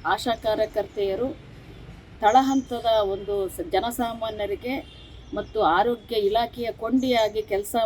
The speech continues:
ಮಾಡಿ ಇಡೀ ರಾಷ್ಟ್ರ ಅಷ್ಟೇ ಅಲ್ಲ, ಇಡೀ ವಿಶ್ವದಲ್ಲಿ ಇವರು ಹೆಸರುವಾಸಿಯಾಗಿರುವಂಥದ್ದನ್ನು ನಾವು ನೋಡಿದ್ದೀವಿ. ಕೊರೋನಾ ಸಂದರ್ಭದಲ್ಲಿ ಇವತ್ತು ಆರೋಗ್ಯ ಮತ್-, ಆ, ವಿಶ್ವ ಆರೋಗ್ಯ ಸಂಸ್ಥೆ ಇವರನ್ನ ಹೊಗಳಿರುವಂಥದ್ದು, ಪ್ರಶಸ್ತಿ ನೀಡಿರುವಂಥದ್ದು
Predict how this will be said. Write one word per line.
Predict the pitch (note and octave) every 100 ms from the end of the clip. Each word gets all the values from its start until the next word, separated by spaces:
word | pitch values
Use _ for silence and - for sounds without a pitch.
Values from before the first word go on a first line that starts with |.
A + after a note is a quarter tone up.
| G#3+
ಮಾಡಿ | F#3+ G#3 A3 - - - - - - G#3
ಇಡೀ | B3 C#4+ D4 C4+
ರಾಷ್ಟ್ರ | F#3+ G3 B3 - B3+ A#3
ಅಷ್ಟೇ | A3 -
ಅಲ್ಲ, | A3+ G3 F#3+ A#3 - -
ಇಡೀ | B3 C#4+
ವಿಶ್ವದಲ್ಲಿ | B3 G#3+ A#3+ - D4 C4 B3 C4+ D4+ - - - -
ಇವರು | - B3+ B3
ಹೆಸರುವಾಸಿಯಾಗಿರುವಂಥದ್ದನ್ನು | A#3 G3 - A#3+ A3 A3 G#3 G3+ G3+ F#3 F#3+ F#3 G3+ A#3+
ನಾವು | F#3
ನೋಡಿದ್ದೀವಿ. | E3 F3 E3 D3 - - - - -
ಕೊರೋನಾ | - A3+ A#3+ A#3
ಸಂದರ್ಭದಲ್ಲಿ | A3+ G3 G#3+ A#3 A3+ A3 G#3 G#3 C4 - - - - - -
ಇವತ್ತು | A3 A3 A3
ಆರೋಗ್ಯ | - F3 G#3 A#3+ B3 - A#3 A#3 A3
ಮತ್-, | G3+ -
ಆ, | F#3+ F#3+
ವಿಶ್ವ | F3+ F3+ A3+ - C4
ಆರೋಗ್ಯ | F#3+ F#3+ C#4 C4
ಸಂಸ್ಥೆ | C4+ B3 B3 -
ಇವರನ್ನ | A3+ G#3+ G#3+ G#3+
ಹೊಗಳಿರುವಂಥದ್ದು, | G#3 G3 F#3+ G#3+ G3+ G3 F#3 F#3+ F#3+
ಪ್ರಶಸ್ತಿ | F#3 G3+ G#3+ G#3 -
ನೀಡಿರುವಂಥದ್ದು | G3 F#3 G3+ G3 F3+ F3 F3 E3+ A#3